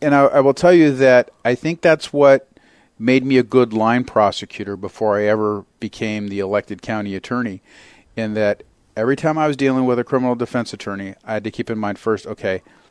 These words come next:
this isn't the person who committed the crime, and they're trying to do their best to advocate for their client.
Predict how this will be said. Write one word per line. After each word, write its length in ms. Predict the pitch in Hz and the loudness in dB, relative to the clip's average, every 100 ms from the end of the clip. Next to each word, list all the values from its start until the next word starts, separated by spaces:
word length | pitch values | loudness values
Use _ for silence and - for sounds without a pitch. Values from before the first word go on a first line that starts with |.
| - | -8
this 160 | 110 131 | -6 -2
isn't 260 | 123 135 | -4 -4
the 80 | 131 | -8
person 360 | - 120 - 110 | -4 -4 -4 -12
who 100 | 110 | -12
committed 460 | - 110 104 98 | -14 -8 -8 -8
the 80 | 101 | -14
crime, 480 | - - 90 - 110 _ _ _ _ _ - | -14 -10 -8 -10 -18 _ _ _ _ _ -10
and 460 | 101 98 95 92 | -8 -8 -10 -10
they're 260 | 101 104 107 | -2 0 0
trying 260 | - 113 107 | -2 -6 -6
to 60 | |
do 160 | 98 104 | -6 -4
their 160 | 101 | -4
best 300 | 95 101 95 | 0 -2 -2
to 140 | - - | -10 -4
advocate 500 | 104 104 - 101 87 | -4 -4 -8 -8 -8
for 120 | 104 | -8
their 140 | 95 | -8
client. 440 | 90 - 101 90 | -8 -8 -8 -10